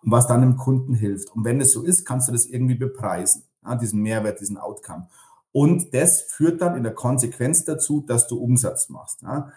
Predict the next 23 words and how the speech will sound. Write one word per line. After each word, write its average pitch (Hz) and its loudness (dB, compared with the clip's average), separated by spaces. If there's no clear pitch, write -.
Das 113 -2
heißt, 131 2
die 120 -4
K 120 2
P - -2
Is, 175 2
die 196 -2
du 170 2
messen 165 0
musst, 143 -2
ist 135 2
nicht 127 0
der - -2
Umsatz, 151 0
aber 113 0
die 101 -8
existenzielle 113 0
Berechtigung 131 -2
für - -6
dich 127 -2
als - 2
Unternehmen 113 0
weiter 107 2